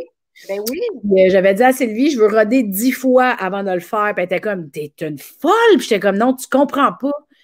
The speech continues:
Speaker 2: C'est live. »
Speaker 1: Ben moi,
Speaker 2: Si
Speaker 1: moi
Speaker 2: on l'échappe deux secondes, c'est fini, tu sais.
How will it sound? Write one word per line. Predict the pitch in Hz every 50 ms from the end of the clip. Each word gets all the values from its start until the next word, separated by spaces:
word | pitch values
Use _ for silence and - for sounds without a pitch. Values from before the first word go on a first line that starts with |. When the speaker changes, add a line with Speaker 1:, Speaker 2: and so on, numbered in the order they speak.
| _ _ _ _
Speaker 2:
C'est | - - - - 240 226 220
live. » | 214 220 226 277 330 339 262 185 165 156 156 147 _ _ _ _ _ _ _ _ _ _ _ _ _
Speaker 1:
Ben | 185 202
moi, | 214 233 233
Speaker 2:
Si | 220 269
Speaker 1:
moi | 269 254
Speaker 2:
on | 262 269 285 302 320 349
l'échappe | 339 - - 349 359 370 370 - - _ _ -
deux | 240 214 202 302 330
secondes, | 330 339 320 262 240 269 302 339 339 -
c'est | - 226 208
fini, | - - 226 226 233 269 269 262
tu | -
sais. | 269 277 285